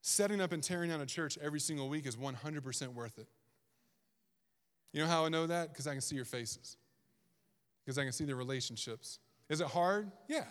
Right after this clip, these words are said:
Is it hard getting up, you know,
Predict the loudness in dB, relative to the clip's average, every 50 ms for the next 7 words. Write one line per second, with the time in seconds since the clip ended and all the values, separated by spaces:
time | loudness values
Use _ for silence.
0 | -10 -20 _ _ _ _ _ _ _ _ _ _ _ _ _ _ _ _ _ _
1 | _ _ _ _ -6 -2 0 2 4 6 6 4 4 4 4 4 6 6 4 4
2 | 4 2 0 0 2 4 4 2 2 0 -4